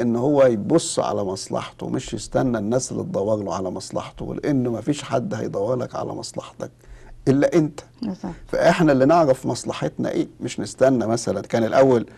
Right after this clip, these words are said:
Speaker 1: يقولوا: "طيب استنى ما نشوف ال-، أمريكا هترضى على مين عشان يبقى رئيس،
Speaker 2: مم.
Speaker 1: هت-، كل واحد بيستنى رضا أمريكا."
Speaker 2: مم.
Speaker 1: فدلوقتي لأ، أنت اللي بتخلي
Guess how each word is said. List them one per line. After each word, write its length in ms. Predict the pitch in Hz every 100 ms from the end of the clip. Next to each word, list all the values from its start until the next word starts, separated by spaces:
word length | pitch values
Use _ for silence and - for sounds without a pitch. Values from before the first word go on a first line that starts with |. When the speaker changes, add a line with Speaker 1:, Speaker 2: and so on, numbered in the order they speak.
| - - -
Speaker 1:
يقولوا: 200 | 123 123
"طيب 200 | 110 113
استنى 400 | 98 - 110 107
ما 120 | 90 95
نشوف 360 | - 95 - -
ال-، 580 | 110 - 101 - -
أمريكا 360 | 107 107 120 98
هترضى 340 | 98 120 113 107
على 260 | 90 101
مين 260 | 101 110 104
عشان 360 | 87 - 107
يبقى 280 | 107 - -
رئيس، 480 | 90 - 82 - - -
Speaker 2:
مم. 140 | - 160
Speaker 1:
هت-، 500 | - - 117 - - -
كل 180 | 120 123
واحد 440 | 123 127 160 95
بيستنى 540 | 104 101 - 120 117 104
رضا 360 | 113 110 107 -
أمريكا." 420 | 95 95 90 - _ -
Speaker 2:
مم. 80 | 175 - - _ - -
Speaker 1:
فدلوقتي 580 | - 160 190 208 185
لأ، 120 | 180 - - - _ - _ _ _ _ _ _ _ _ _ -
أنت 200 | 147 139
اللي 180 | 120 104
بتخلي 840 | 104 - - - - - 170 143